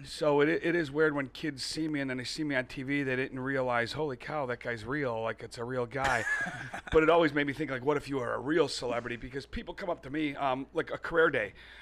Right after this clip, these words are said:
Speaker 1: Let's say I go to read in a kid's school. Um, I kinda rile kids up a little bit, so, and they want autographs or they want pictures these days. And so one of the teachers said, Oh,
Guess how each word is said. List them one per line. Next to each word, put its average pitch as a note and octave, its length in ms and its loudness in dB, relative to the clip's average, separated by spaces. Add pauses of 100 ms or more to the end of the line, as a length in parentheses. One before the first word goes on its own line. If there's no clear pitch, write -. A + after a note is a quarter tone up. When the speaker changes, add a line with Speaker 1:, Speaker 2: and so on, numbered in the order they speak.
(140)
Speaker 1:
Let's D3+ 200 -2
say F3 140 -6
I C#3+ 120 2
go D3 160 0
to C3+ 60 -4
read C#3+ 220 -2
in C3+ 80 -6
a C3 60 -8
kid's C3 280 -10
school. C#3+ 500 -4 (1080)
Um, B2+ 160 -2
I D3 120 -2
kinda D#3+ 240 -2
rile C3 280 0
kids B2+ 300 -8
up D#3 180 0
a C#3+ 40 -8
little A#2+ 220 -6
bit, A#2+ 260 -8
so, A#2+ 360 -2
and B2 80 -6
they A#2+ 60 -4
want A2 220 -2
autographs B2 540 2
or A#2+ 60 -6
they A2+ 60 -4
want A2+ 180 -4
pictures - 440 -8
these A#2+ 160 -10
days. A2+ 340 -6 (420)
And B2 140 -8
so C#3+ 160 -2
one C3+ 260 0
of D#3+ 80 0
the B2+ 60 -10
teachers C3+ 320 -8
said, C3 160 -6
Oh, C3 120 -10